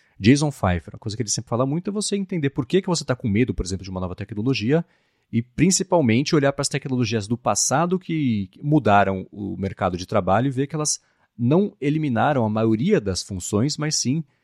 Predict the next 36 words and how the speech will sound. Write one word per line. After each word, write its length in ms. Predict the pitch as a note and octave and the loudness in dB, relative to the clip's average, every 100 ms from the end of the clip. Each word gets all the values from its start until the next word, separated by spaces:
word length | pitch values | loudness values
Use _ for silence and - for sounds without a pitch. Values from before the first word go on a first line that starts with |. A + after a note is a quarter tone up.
| _ _ | _ _
fizeram 460 | - A3 G#3+ A3 A3+ G#3 | -4 0 2 2 -2 -2
o, 320 | G3+ B2 A2 | -2 0 2
o 60 | |
aspecto 500 | G2 - - A2 - | 0 0 -2 -2 0
do 80 | G#2 | -6
trabalho, 380 | - F2+ F2 G#2 | -6 -4 -2 -2
o 40 | |
dia 160 | F2 G2+ | -2 -4
a 20 | |
dia 140 | F#2 G2 | -2 -4
da 80 | |
pessoa 500 | F#2+ A#2 - C#3 E3 - _ _ _ - | -6 -8 -4 -2 -2 -4 _ _ _ -8
mudar. 600 | G2+ A2+ G3 E3 A2 F2 | -2 2 4 6 4 0
E 60 | - | -8
a 40 | |
pessoa 320 | - - G#2+ | -14 -8 -8
que 80 | - | -6
tem 160 | - G#2 | -6 -2
maior 300 | F#2+ G2 B2 | 2 4 4
ou 40 | |
menor 220 | A2+ G#2 F2+ | 2 -2 -6
capacidade 580 | - G2 - G2 F#2 | -6 -6 -4 -4 -4
de 80 | F2+ | -2
adaptação 680 | F2+ F2 - C3+ - A2+ D#3+ - _ _ | -4 -4 -2 -2 0 0 -2 -8 _ _
tem 120 | - B2 | -2 0
maior 320 | B2 A2 B2 | 4 4 4
ou 60 | |
menor 300 | C#3 B2 A2+ | 2 2 0
sucesso, 680 | A#2 - C3 - G#2+ B2 - | 0 -2 -2 0 0 0 -2
mas 120 | D3+ | -8
as 40 | - | -8
profissões 320 | - - D#3 | -10 -8 -6
continuam 560 | - E3+ F#3 A#2 C3 C#3+ _ _ _ - | -4 -4 -2 -2 -2 -6 _ _ _ -4
existindo, 640 | B2 D3+ - C3+ G#2+ E2+ | -2 -2 -2 0 0 -2
né? 100 | D#2 | -8
Então, 480 | D#2 F2+ A2 A2+ | -4 0 2 0